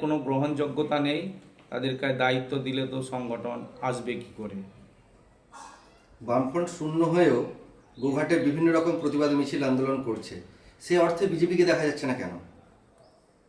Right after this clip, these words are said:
Speaker 1: হ্যাঁ, বিজেপি তো আসছে, বিভিন্ন কর্মসূচি নিচ্ছেন। যিনি এখন সাংগঠনিক জেলা সভাপতি আছেন, উনি তো চেষ্টা করছেন সকলকে নিয়ে,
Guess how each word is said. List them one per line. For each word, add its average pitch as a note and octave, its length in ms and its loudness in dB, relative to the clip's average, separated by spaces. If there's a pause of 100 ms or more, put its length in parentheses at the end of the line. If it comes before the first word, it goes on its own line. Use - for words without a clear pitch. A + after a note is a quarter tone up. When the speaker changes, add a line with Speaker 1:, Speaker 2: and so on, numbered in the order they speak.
(240)
Speaker 1:
হ্যাঁ, E3 260 -2 (120)
বিজেপি F#3 400 2
তো G#3+ 160 2 (600)
আসছে, F3+ 380 2
বিভিন্ন F#3 400 4
কর্মসূচি F#3+ 640 2 (280)
নিচ্ছেন। E3+ 520 2 (600)
যিনি D3+ 240 -2
এখন F3 340 0
সাংগঠনিক E3 640 -2
জেলা E3 280 6
সভাপতি D#3 600 0 (180)
আছেন, D3 420 2 (600)
উনি C#3+ 280 2
তো D3 120 4 (760)
চেষ্টা C#3 400 0
করছেন D3 480 0 (580)
সকলকে C#3 460 -2
নিয়ে, C3+ 220 2